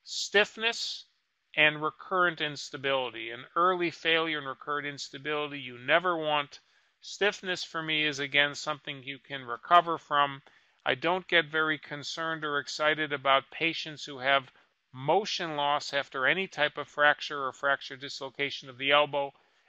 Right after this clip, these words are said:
As long as the joint is congruous, we can always come back and get mobility. So, um, to me,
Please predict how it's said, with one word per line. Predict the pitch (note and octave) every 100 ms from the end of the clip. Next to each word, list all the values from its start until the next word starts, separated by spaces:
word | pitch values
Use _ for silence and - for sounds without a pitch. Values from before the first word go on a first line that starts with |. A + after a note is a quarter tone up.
| -
As | B2+ A#2+
long | B2 C3+ D#3 F3+ F#3
as | E3+
the | E3
joint | D3 D#3 D3+ D3
is | B2 A2+ - -
congruous, | E3 F3+ F3+ F3 F3 - - - _ _ -
we | C3+
can | - C3+
always | D#3 D#3+ D#3
come | - D3 C#3
back | C3 B2+ -
and | B2
get | A#2+ A#2+
mobility. | B2 A#2+ A#2 A#2+ A#2+ G#2 G#2
So, | - - B2 A#2 - _ _ _
um, | A#2+ A#2+ B2+
to | -
me, | D3 D3+ D3 D3+